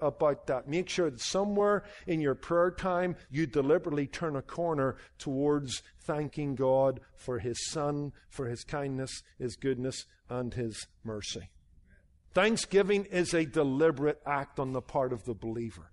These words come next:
Make sure it's there. Be thankful in your prayers. Be thankful in your speech. Let your life convey this sense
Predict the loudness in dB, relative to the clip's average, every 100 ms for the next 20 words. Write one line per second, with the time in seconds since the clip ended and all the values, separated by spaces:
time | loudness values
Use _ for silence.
0 | _ _ _ _ 0 2 2 2 4 4
1 | 4 -2 0 0 0 -4 -10 -4 0 2
2 | 2 2 0 -8 -6 -4 -2 0 0 0
3 | 0 0 0 -2 -4 0 2 4 2 -2
4 | -10 -4 -4 -2 -2 -2 -2 -2 0 -2
5 | -4 -8 -10 -2 -2 -2 -8 -10 -6 0
6 | 0 2 2 4 4 4 4 0 -6 -4
7 | 0 2 4 2 -2 -10 0 0 0 -4
8 | -10 -12 -6 -2 -2 -6